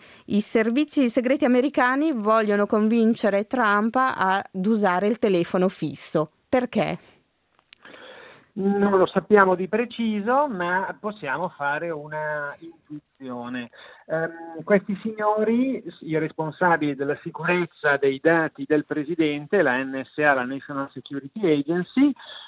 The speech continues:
Speaker 2: ha cercato di convincere Trump a usare il telefono fisso per mesi, non ci è riuscita, ehm,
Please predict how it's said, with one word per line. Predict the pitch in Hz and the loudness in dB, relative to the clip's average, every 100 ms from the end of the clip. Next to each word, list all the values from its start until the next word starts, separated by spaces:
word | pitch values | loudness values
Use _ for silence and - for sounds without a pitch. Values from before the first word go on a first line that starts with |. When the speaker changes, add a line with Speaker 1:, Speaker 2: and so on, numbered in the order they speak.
| - - | -20 0
Speaker 2:
ha | 175 170 | 6 6
cercato | 160 185 - 208 170 151 | 4 -6 0 0 0 -4
di | 143 | -8
convincere | 156 156 180 151 151 139 | -10 -6 -6 -6 -8 -8
Trump | - 170 151 143 135 | -4 -4 -4 -6 -4
a | 143 139 151 | -2 0 -2
usare | 151 156 180 151 147 | -4 0 0 0 -2
il | 196 185 | -4 -4
telefono | 160 151 120 147 160 | -4 -4 -6 -10 -10
fisso | - 147 - - - 190 254 - | -14 -20 -20 -16 0 4 4 2
per | 160 151 | 2 2
mesi, | 151 131 131 131 190 226 | 0 -6 -6 -4 -4 -4
non | 196 220 160 | 0 0 0
ci | - | -2
è | 147 | -2
riuscita, | 143 160 - 147 127 - 156 214 - | -2 -8 -12 -10 -10 -2 0 0 -2
ehm, | 143 139 135 131 | -6 -4 -4 -8